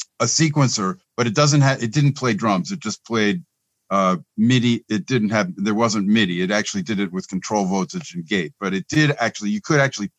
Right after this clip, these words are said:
play something and it would play back what you played on the instrument, not a recording. So I got that. And then I finally got my hands on a D M X, which was a drum machine, which went with it along with the Oberheim,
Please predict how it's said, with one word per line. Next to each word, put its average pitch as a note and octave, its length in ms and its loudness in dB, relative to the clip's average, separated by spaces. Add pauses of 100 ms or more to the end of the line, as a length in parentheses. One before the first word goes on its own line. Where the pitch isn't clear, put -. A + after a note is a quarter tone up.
play A2 560 2 (480)
something A2 600 2
and G#2 160 0
it G#2 80 0
would G2 180 -4
play C#3 280 2
back A#2 360 2
what G#2+ 260 0
you G#2 120 -2
played A2 480 2 (160)
on B2 360 4
the A#2+ 160 2
instrument, F#2+ 540 -4
not B2 260 4
a C#3 60 4
recording. A2+ 580 -2 (520)
So - 160 -2
I A#2+ 100 4
got D3+ 320 2
that. A#2+ 280 2
And G#2+ 140 0
then D3 120 4
I C3 60 2
finally C#3+ 320 2
got A2+ 180 0
my A2 100 2
hands A2 320 0
on G#2 140 0
a G2 60 -2
D A2+ 240 0
M A2+ 180 4
X, G2+ 240 0
which F#2 160 -10
was F2+ 120 -6
a F#2 60 -4
drum C3+ 280 2
machine, F#2+ 480 0
which F#2 200 -4
went B2+ 340 2
with C3 300 0
it F#2 220 -4 (500)
along A2+ 360 2
with A2 160 -2
the G#2 160 0
Oberheim, G2+ 840 2